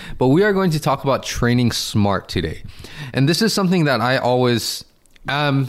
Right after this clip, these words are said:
saying, saying to my clients, my athletes, it's always this concept of, "Let's train smarter." And the reason why this is so important is because there's only so much you can do with more time. But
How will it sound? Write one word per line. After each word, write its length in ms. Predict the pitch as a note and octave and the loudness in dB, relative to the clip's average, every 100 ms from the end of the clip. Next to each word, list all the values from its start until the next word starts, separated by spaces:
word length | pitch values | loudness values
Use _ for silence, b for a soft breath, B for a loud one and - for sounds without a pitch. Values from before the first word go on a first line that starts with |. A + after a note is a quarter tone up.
| B2 | -6
saying, 760 | - - D3 B2+ B2 B2+ B2+ A#2+ | -8 -2 0 2 2 2 0 -4
saying 300 | - B2+ B2 | -2 -2 0
to 120 | B2 | -2
my 100 | G2+ | -2
clients, 500 | - C#3+ C3 C3 - | -2 -2 0 0 -2
my 80 | - | -4
athletes, 540 | A#2 C3 - B2+ A#2 - B B B | -2 -2 0 -2 -2 -6 B B B
it's 120 | C3 | 0
always 240 | D#3+ E3 | 2 2
this 100 | D3 | -2
concept 480 | - C#3+ C3+ C#3 - | -2 -2 0 -2 -4
of, 300 | A2 A2 G2 - - - | 0 0 -2 -10 -14 -2
"Let's 240 | C#3 C#3+ | -2 0
train 300 | - D#3 B2 | 0 0 0
smarter." 520 | - B2+ F#2+ E2+ - - B B B | 0 0 0 0 -4 -12 B B B
And 160 | B2 C3 | -2 2
the 80 | C#3 | 4
reason 380 | F3+ G3+ G3 | 2 2 2
why 140 | F3 D3+ | 2 2
this 180 | C3 C3+ | 2 -2
is 80 | |
so 200 | - C3 | 0 2
important 540 | A2+ G2 A2 G2+ - G2 | 2 2 0 0 -4 -4
is 120 | G2 | -2
because 640 | A2+ - - A#2 G2 - B B B | -4 -4 0 2 0 -2 B B B
there's 160 | D3+ D3 | 0 2
only 240 | F3+ A3 | 2 2
so 180 | - E3 | 2 0
much 220 | D#3+ D3+ | 0 0
you 80 | C3 | -2
can 160 | B2+ A2+ | 0 0
do 160 | A#2+ | 2
with 200 | A#2 G#2 | 2 2
more 200 | G2+ G2 | 0 0
time. 600 | F#2 - G2 E2 - - - _ - A#2+ | -2 -4 -4 -4 -6 -10 -16 _ -10 -2
But 400 | B2+ B2+ F#2+ | 0 0 -2